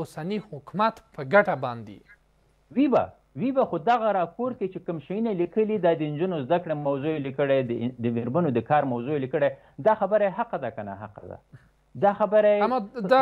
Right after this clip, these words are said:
Speaker 2: رښتیا
Speaker 1: تر
Speaker 2: ده او
Speaker 1: ډیره
Speaker 2: په
Speaker 1: پورې د
Speaker 2: دروغ ده.
Speaker 1: اسلامي امارت، اه، داخلي د افغانستان داخلي موضوع ده، دوی نه باید کار پکې ولري.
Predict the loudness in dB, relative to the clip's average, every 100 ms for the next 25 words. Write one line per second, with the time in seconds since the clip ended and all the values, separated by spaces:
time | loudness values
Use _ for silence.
0 | 6 4 4 6 6 8 6 4 4 4
1 | 4 4 2 2 2 4 2 2 4 4
2 | 4 2 2 2 2 4 4 4 -4 -2
3 | -2 0 -2 -2 -4 -2 -2 -2 -2 -2
4 | 0 0 2 0 0 0 0 -4 -4 -2
5 | -2 -2